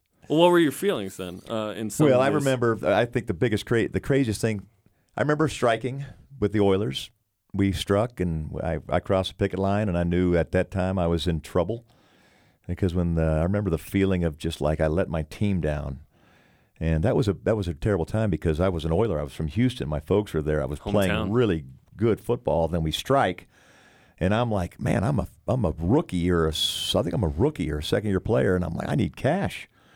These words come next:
Speaker 2: And they're talking all these crazy things. I say, "I gotta cross the picket line."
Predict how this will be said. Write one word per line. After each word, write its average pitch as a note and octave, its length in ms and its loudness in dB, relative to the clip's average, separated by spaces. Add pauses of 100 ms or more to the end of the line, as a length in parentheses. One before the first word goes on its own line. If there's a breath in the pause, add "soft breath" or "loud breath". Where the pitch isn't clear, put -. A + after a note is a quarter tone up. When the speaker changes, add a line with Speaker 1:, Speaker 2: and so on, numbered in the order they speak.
(360 soft breath)
Speaker 2:
And A2+ 140 0
they're G#2+ 60 2
talking A2+ 360 0
all G2+ 120 -2
these F#2+ 140 -4
crazy A2 280 -2
things. G#2+ 300 -2
I G#2 60 2
say, G2 160 -2
"I A2 100 -2
gotta F#2+ 260 -4
cross F2 240 -2
the - 60 -12
picket - 240 -2
line." F2+ 240 -4